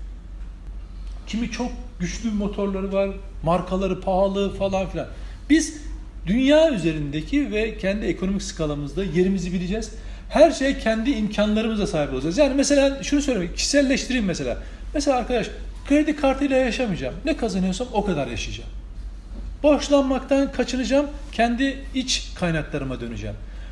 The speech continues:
Bugün bazı siyasetçilerin yaptığı gibi dün de yaptılar bunu. Ee, borçlanmayı çok büyük bir erdem,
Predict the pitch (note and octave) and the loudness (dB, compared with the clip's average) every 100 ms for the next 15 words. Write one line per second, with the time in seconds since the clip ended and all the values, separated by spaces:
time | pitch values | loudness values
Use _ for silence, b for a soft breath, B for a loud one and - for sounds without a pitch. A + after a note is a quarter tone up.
0 | B - - - - G3 B3+ A#3 F#3 G#3+ | B -12 -10 -12 -6 -4 -2 -4 -2 0
1 | A3 - G3 F#3+ G3+ - G3 F#3+ F#3 - | 0 0 -2 -2 -2 -4 -2 -2 -2 -4
2 | F#3 D#3 C3+ F3 F3+ C#3 B2+ - B2+ B2 | -4 -4 -2 0 0 0 -4 -4 -6 -4
3 | G#3+ - B B B B - D3+ D3+ D3+ | -8 -8 B B B B -10 -4 -2 -2
4 | D3 C#3+ C#3+ - - - - A3+ A3+ B3 | -4 -6 -8 -8 -10 -8 0 2 2 0
5 | A#3+ A#3+ B3 - A#3+ A#3+ G#3+ - A3 - | 0 0 -2 -2 -4 -4 -6 -4 -4 0
6 | E3+ D#3+ F3 E3+ | 0 0 0 -2